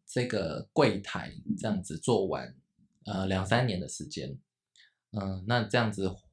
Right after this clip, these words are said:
回头去看，诶，你为什么会离开那个行业？你是离开那个行业吗？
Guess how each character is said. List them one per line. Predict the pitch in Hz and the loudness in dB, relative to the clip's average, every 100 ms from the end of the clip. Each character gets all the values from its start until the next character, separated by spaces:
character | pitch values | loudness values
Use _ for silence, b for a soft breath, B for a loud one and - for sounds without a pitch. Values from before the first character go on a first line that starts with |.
| - | 4
回 | 110 151 | 4 4
头 | - 104 98 | 2 0 0
去 | 104 | -6
看， | - 113 | -6 -2
诶， | 190 | 2
你 | 185 | 4
为 | 190 | 4
什 | 226 | 2
么 | 110 101 | 2 2
会 | 127 117 104 92 - | 2 2 0 -6 -10
离 | - 104 | -6 -4
开 | 113 120 | 2 2
那 | 117 110 | 2 0
个 | 95 - | -4 -6
行 | 92 95 | -6 -6
业？ | 104 104 - _ _ _ | -4 -6 -6 _ _ _
你 | 123 | 2
是 | 139 | 4
离 | 170 | 4
开 | 147 160 | 4 4
那 | 151 | 4
个 | |
行 | 123 113 | 4 2
业 | 120 107 | 2 0
吗？ | 107 | -2